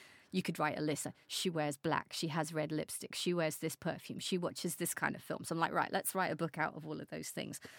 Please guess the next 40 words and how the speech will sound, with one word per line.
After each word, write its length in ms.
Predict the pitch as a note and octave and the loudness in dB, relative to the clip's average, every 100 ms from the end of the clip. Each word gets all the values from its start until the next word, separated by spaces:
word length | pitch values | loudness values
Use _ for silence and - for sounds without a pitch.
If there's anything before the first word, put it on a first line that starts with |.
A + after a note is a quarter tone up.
| - - - - - - - | -16 -16 -16 -20 -20 -20 8
I 220 | G3+ A3 | 12 12
have 220 | B3 A3+ - | 12 6 2
wanted 340 | G#3 G3+ F#3+ | 0 2 0
to 100 | - | 0
live 140 | F3+ | 0
in 80 | E3 | 0
Paris 360 | E3 F3 E3 - | 2 2 2 0
for 160 | - D#3 D#3 | -4 -4 -2
a 20 | |
really 340 | D#3 D#3 D#3 | -2 -2 -2
long 220 | D#3 D#3 D#3+ | -2 -2 -2
time. 360 | D#3+ D#3 D#3 | -2 0 0
Thanks 300 | D#3 E3+ D#3 | 0 0 0
a 40 | D#3+ | 0
lot, 280 | D#3+ E3 | 0 -2
covid. 460 | - E3+ E3 F3+ G3 - | -2 -2 2 2 2 4
Um, 500 | E3+ E3 D#3+ D#3+ D#3 - | 8 10 8 4 0 -4
that's 280 | - - - | -4 -2 0
not 120 | D#3+ | 2
happening 240 | E3 D#3+ D#3+ | 2 2 0
for 120 | - | -2
a 20 | |
little 140 | E3 D#3+ | -2 6
while. 320 | G#3 B3 A#3+ - _ - | 10 10 8 2 _ -4
So 120 | - F#3+ | 6 8
I 60 | |
spend 300 | F#3+ - G3+ | 8 8 6
time 220 | F#3+ F3+ E3 | 6 4 2
there 120 | D3+ | 0
when 120 | D3+ | 0
I 80 | D3 | -2
can. 400 | C#3+ D#3 C#3+ D3 - _ _ _ _ _ _ - - | 0 2 4 2 -4 _ _ _ _ _ _ -2 4
And 120 | G#3 | 8
over 220 | B3 A#3+ | 8 8
the 120 | G#3+ | 4
years, 560 | F#3+ G3 F3+ F3 - - - - - _ _ _ _ | 4 4 4 4 0 -2 -8 -20 -20 _ _ _ _
it's 220 | - - - | 0 2 2
changed 560 | - G#3+ G3+ F#3+ F3 | 2 4 6 6 4
a 40 | D#3+ | 2
lot. 260 | D#3+ - | 0 0